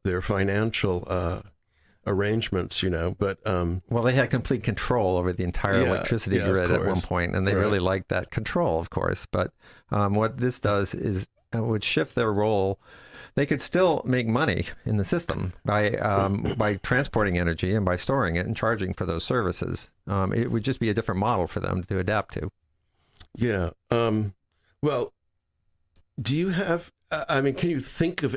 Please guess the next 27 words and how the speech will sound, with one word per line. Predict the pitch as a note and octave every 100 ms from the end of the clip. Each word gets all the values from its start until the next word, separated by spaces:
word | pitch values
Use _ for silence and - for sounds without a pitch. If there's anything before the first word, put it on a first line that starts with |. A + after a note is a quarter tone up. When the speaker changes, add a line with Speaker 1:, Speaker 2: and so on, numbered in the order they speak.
| -
Speaker 1:
any, | B2 C3+ C#3 A#2+ - _
uh, | A2 G#2+
comparable | - A#2+ A#2+ B2 C#3 A#2+ A#2+ A2+ A#2 - _ _ _ _ _
situations | - C3+ - G#2 G#2 A2+ - G2+ F#2 - - _ _ _ _
in, | G2+ G2 F#2+
in | A2 G2
the | F#2
recent | F#2+ G#2+ - F#2+
past, | - G#2+ G2+ F2+ E2+ G2
you |
know, | F#2+
the | F#2
past | - F2+ F#2 -
hundred | F#2 F2 F#2
years | G2+ A2 F#2
or |
so, | F2 F2+ F2+ - - - - -
that | A2 A2
might | G#2+ A2 A#2+ A#2 _ _ _ -
resemble | A2 G2 A#2+ B2+ A#2+
the | G2
kind | - A2+ G2+
of | F#2
transition | - A#2 F#2 F2 G2+ G2+ A2
you're | F2+ D#2+
talking | - E2 E2 E2 -
about? | E2 D#2 -